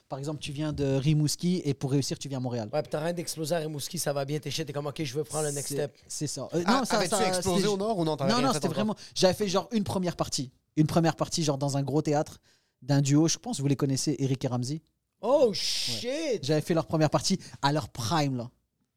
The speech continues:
Speaker 2: Ah, man, eux autres, c'est des machines, je les aime tellement,
Speaker 1: C'est
Speaker 2: man.
Speaker 1: des machines. Là, je dis, « Vas-y, fuck,
Speaker 2: Putain.
Speaker 1: faut que je réussisse, faut que j'aille à Paris. » Là, je vais à Paris, ça a été super vite.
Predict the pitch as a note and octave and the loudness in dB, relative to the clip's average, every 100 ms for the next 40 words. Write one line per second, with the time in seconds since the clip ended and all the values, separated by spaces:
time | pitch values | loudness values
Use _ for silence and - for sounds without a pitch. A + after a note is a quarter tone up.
0 | _ _ - C#3 C#3 C#3+ C3 C3 C3+ B2 | _ _ -8 -6 -4 -6 -6 -8 -8 -8
1 | B2+ B2 A#2 D3 A#2+ A#2 A#2 A2 C3+ C3 | -10 -8 -8 -8 -8 -8 -8 -6 -6 -4
2 | C#3 C3+ C3 C3 C3+ E3 F3+ - - - | -4 -4 -6 -6 -6 -4 -6 -10 -16 4
3 | D3 F3 F3 C#3+ E3+ D3 C#3+ D3+ - F3 | 8 8 6 0 -2 -2 -2 -4 -2 -4
4 | - - D3 C3+ D3 C3+ F3 - C#3+ C3 | -4 -8 -6 0 2 2 2 0 0 2
5 | B2 A#2+ A#2+ B2 - - - D3 D#3+ D3 | 2 0 -4 -8 -12 -20 -2 4 4 4
6 | C#3 C#3 D#3+ C3 A#2+ C3 A#2 B2 A#2+ A#2+ | 2 0 -2 -4 -4 -6 -6 -8 -10 -12